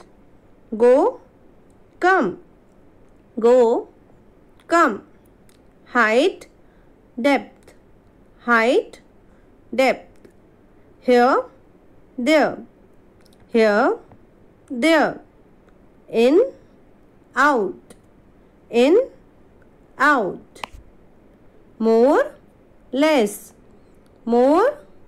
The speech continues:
less. None, all. None, all. Often, seldom. Often, seldom. Opaque,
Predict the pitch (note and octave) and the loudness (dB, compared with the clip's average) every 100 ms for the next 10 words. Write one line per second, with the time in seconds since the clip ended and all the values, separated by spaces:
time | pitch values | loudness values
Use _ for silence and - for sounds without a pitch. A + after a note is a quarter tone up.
0 | - - - A#3+ C4 C4 E3+ - - - | -20 -20 -16 -6 -2 0 -2 -8 -20 -20
1 | _ _ _ _ _ _ - A3 A3 C#4 | _ _ _ _ _ _ -6 -2 0 0
2 | C5+ - _ _ - - _ _ - D#4 | 0 -4 _ _ -20 -20 _ _ -6 -2
3 | F#4 E4+ A#3+ F#3+ G#3 - _ _ - - | 0 0 -2 -4 -8 -16 _ _ -20 -20
4 | _ G#3+ G#3+ B3 G4+ D5 - _ _ _ | _ -2 0 2 0 -2 -14 _ _ _
5 | _ _ - D#4 F4+ E4+ A3 F3 - - | _ _ -8 -2 0 0 -2 -6 -12 -20
6 | _ - _ _ _ - A#3 A#3 G#3 - | _ -20 _ _ _ -8 -2 -2 -4 -12
7 | - A#3 C#4 B4 C5 _ _ - D#4+ E4 | -8 -4 -2 -2 -6 _ _ -8 -2 0
8 | D#4+ C#4 G#3+ F3 - _ _ _ _ _ | 0 -2 -2 -6 -14 _ _ _ _ _
9 | - A3+ G#3+ - C4+ D#4+ C5 B4+ _ _ | -4 -4 -4 -6 -4 -2 -2 -8 _ _
10 | _ _ _ _ - D#4+ D4 A#3+ F#3 - | _ _ _ _ -4 0 0 -2 -4 -10
11 | - - _ _ _ _ - A#3 G#3 - | -20 -20 _ _ _ _ -12 -8 -6 -2
12 | B3+ F4 A#4+ - | 0 0 0 -6